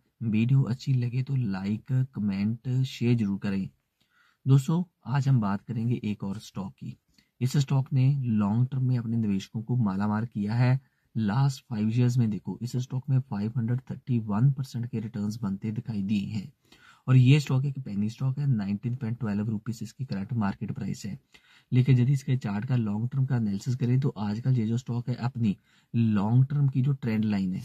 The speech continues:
उसी के around ही trade कर रहा है, slowly steadily recovery कर रहा है। बीच में देख सकते हो इसमें बड़ी एक rally आ गई थी, लेकिन दोस्तों ये जो rally आती है, हाई volatility आती है, ये penny stocks में होती है,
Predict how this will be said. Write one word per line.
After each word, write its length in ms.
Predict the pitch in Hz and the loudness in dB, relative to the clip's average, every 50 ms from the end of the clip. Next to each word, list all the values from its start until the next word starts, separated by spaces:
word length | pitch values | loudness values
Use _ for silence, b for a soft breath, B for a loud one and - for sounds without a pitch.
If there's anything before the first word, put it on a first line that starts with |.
| - - | -2 -2
उसी 280 | 131 131 - - 143 139 | 0 0 2 2 2 2
के 180 | 139 151 151 139 | 2 0 -2 -2
around 440 | - - 123 113 107 123 135 123 117 | -2 -2 -2 0 2 2 2 2 2
ही 140 | 117 127 | 2 0
trade 340 | 127 - 127 104 101 95 - | 0 0 -2 -4 -2 -4 -4
कर 140 | - 107 104 | -6 -6 -6
रहा 240 | 110 117 127 135 127 | -4 -2 0 2 2
है, 120 | 131 135 | 2 2
slowly 400 | 131 - - 131 107 110 110 113 113 | 0 0 -2 -2 -2 0 0 0 -2
steadily 420 | - - - 101 98 104 110 113 | -4 -6 -6 -6 -4 -2 -2 -2
recovery 340 | 113 107 - 98 95 104 104 | -2 -2 -4 -4 -2 -2 -2
कर 140 | - - 98 | -2 -4 -4
रहा 260 | - 98 107 107 101 | -4 -6 -6 -6 -6
है। 200 | 110 120 - - - _ B B B B B B B B B | -4 -4 -4 -6 -8 _ B B B B B B B B B
बीच 260 | 131 131 143 143 135 | 8 8 8 8 8
में 120 | 139 143 135 | 6 6 6
देख 160 | 123 117 - | 4 2 0
सकते 220 | - 131 131 - 156 | -4 -8 -8 -6 -6
हो 40 | 147 | -6
इसमें 240 | 135 - 139 135 127 | -4 0 0 0 0
बड़ी 220 | 117 104 110 117 117 | 0 0 0 0 0
एक 140 | 113 - - | -2 -2 -4
rally 380 | 104 104 95 95 98 110 110 107 | -4 -4 -2 -2 0 0 0 0
आ 180 | - 113 107 95 | 0 0 0 0
गई 120 | 95 92 | -4 -6
थी, 160 | - - 98 | -8 -6 -4
लेकिन 300 | 98 107 120 123 143 139 | -2 -2 0 4 4 6
दोस्तों 280 | 143 135 131 - 180 156 | 6 6 4 2 0 -2
ये 160 | 135 123 113 | 0 0 2
जो 140 | 117 135 135 | 2 2 2
rally 320 | 127 104 98 104 117 123 127 | 2 2 0 2 2 2 2
आती 240 | 127 131 - 139 | 2 0 0 2
है, 120 | 131 135 139 | 2 4 4
हाई 240 | 139 120 127 127 120 | 2 2 2 0 0
volatility 580 | 117 107 101 101 101 - - 123 123 - 135 120 | 0 0 0 -2 -2 -2 -4 -6 -2 -2 -2 -2
आती 260 | 117 120 - 143 135 | -2 -4 -2 0 2
है, 100 | 131 127 | 2 2
ये 220 | 117 110 110 113 117 | 2 2 0 -2 -2
penny 280 | - 104 101 104 107 | -2 -4 -2 -2 -2
stocks 300 | 107 - 117 110 117 - | -2 -4 -6 -6 -4 -2
में 120 | 120 120 120 | 0 0 2
होती 280 | 123 113 117 - 123 | 0 0 2 2 6
है, 240 | 123 139 147 147 | 6 6 6 4